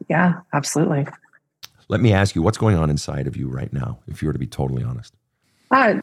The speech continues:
Speaker 1: it's intense. It's, it's interesting too,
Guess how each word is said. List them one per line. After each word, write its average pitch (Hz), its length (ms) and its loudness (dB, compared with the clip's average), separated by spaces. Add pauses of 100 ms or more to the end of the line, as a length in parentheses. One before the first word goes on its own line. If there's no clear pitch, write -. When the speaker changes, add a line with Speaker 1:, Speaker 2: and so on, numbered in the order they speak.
Speaker 1:
it's 190 220 0
intense. 190 520 2
It's, 151 400 -2
it's - 380 -4 (1300)
interesting 185 640 2
too, 165 380 2